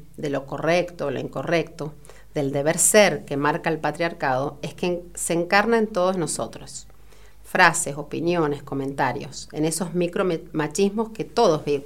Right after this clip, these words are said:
vehiculizamos. "Ya empezaste a trabajar, pobrecito, el bebé, ya lo dejás en una guardería".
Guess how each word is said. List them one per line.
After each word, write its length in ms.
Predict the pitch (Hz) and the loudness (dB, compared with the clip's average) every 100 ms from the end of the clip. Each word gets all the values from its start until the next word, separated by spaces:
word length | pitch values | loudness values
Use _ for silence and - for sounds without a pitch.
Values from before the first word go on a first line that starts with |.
| - 147 | -8 -4
vehiculizamos. 1000 | 151 147 151 139 135 139 117 127 - - - - - - | -2 -2 -4 -4 -2 -2 -2 -8 -12 -14 -18 -20 -12 0
"Ya 100 | - | 2
empezaste 420 | 508 220 254 262 | 4 4 4 4
a 60 | 226 | 2
trabajar, 540 | - 143 - 262 262 | 2 2 4 4 4
pobrecito, 800 | 180 - 165 - 269 233 180 180 | -2 0 2 4 6 6 6 4
el 60 | 170 | 4
bebé, 440 | 175 175 214 196 | 4 6 6 6
ya 100 | 185 | 2
lo 100 | 240 | 2
dejás 320 | 277 277 262 277 | 2 4 4 4
en 80 | |
una 140 | 247 247 | 4 4
guardería". 840 | 233 196 175 262 427 247 180 | 4 2 -2 -2 2 4 4